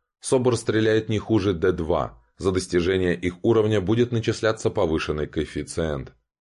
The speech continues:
«А мне долю в Фениксе выделишь?» Сатир снова подал голос. Закатив глаза, Лера процедила: «А то я мало тебе плачу». «Мы сейчас не об оплате говорим», процедил Макс. «Давайте уже к делу.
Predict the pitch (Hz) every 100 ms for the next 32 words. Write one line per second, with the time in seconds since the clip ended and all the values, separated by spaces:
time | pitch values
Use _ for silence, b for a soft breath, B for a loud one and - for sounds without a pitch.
0 | - 71 82 82 85 80 - - 82 110
1 | 104 104 120 123 92 - 78 82 71 58
2 | - - _ _ - 90 101 87 - 90
3 | 85 87 78 76 78 80 71 69 - _
4 | _ _ _ - 85 87 82 78 73 80
5 | 80 82 78 73 71 73 - 78 78 69
6 | 60 - - _ _ - 113 - 131 120
7 | 104 104 101 92 87 82 87 90 87 -
8 | 76 62 - _ _ _ - - 73 71
9 | 69 85 76 - 73 73 71 64 76 71
10 | 90 73 65 64 67 67 65 57 - _
11 | _ - 71 - 71 73 67 69 67 -
12 | - _ _ _ - 82 98 82 67 64
13 | 62 64 65 78 62 52